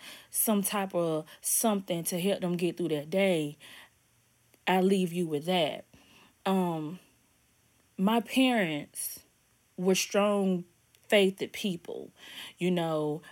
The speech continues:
my dad, he had a strong faith in God. You know, he used to always say, "I ain't gonna be here always.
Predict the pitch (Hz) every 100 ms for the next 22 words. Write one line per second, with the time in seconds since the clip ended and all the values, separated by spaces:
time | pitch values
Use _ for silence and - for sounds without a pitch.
0 | - 165 165 156 196 202 196 185 170 -
1 | 220 202 196 180 175 190 175 170 180 165
2 | 160 156 160 147 151 69 - - - -
3 | 170 175 185 208 196 - 196 185 180 180
4 | 190 160 180 185 175 220 214 208 214 202
5 | 175 147 151 -